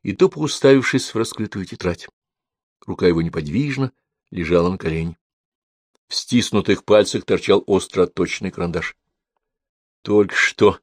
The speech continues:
Краюхин написал этим карандашом строки, каждое слово которых отзывалось болью в сердце. "Прошёл по всем четырём маршрутам. Безрезультатно. Пробивка шурфов продолжается, пока так же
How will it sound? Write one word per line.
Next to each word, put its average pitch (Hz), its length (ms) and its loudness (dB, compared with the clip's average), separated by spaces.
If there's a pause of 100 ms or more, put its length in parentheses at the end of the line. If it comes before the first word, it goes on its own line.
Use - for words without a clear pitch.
(380)
Краюхин 95 480 -2
написал 95 400 0
этим 92 180 -4
карандашом 92 520 0
строки, - 560 0 (680)
каждое 92 380 -2
слово 92 280 -2
которых 95 400 -2 (180)
отзывалось 90 480 2
болью 85 360 2
в - 80 -8
сердце. - 380 -4 (460)
"Прошёл 139 580 4
по 123 200 6
всем 135 360 4
четырём 123 440 2
маршрутам. 117 580 2 (580)
Безрезультатно. 92 1040 2 (560)
Пробивка 104 500 0
шурфов 110 440 2
продолжается, 104 760 6
пока 117 300 -2 (200)
так 98 220 -2
же 92 140 -6